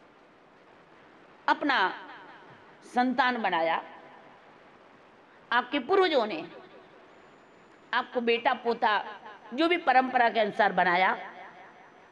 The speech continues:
नारायण उन पूर्वजों ने आपको अपना नाम दिया, गोत्र दिया, पहचान दिया, अंश बनाया, संतान दिया, अपनी,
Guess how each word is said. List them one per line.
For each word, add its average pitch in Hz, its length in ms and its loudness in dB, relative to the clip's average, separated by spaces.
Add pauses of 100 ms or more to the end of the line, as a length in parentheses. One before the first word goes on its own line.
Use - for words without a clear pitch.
(360)
नारायण 233 280 -2
उन 330 160 4
पूर्वजों 226 460 4
ने 214 320 -4
आपको 220 220 -2
अपना 220 220 0
नाम 208 280 0
दिया, 214 280 0
गोत्र 240 400 2
दिया, 202 180 0
पहचान 220 520 -2
दिया, 202 200 2
अंश 262 380 -2
बनाया, 208 340 0
संतान 233 540 -2
दिया, 208 260 0 (340)
अपनी, 240 240 -2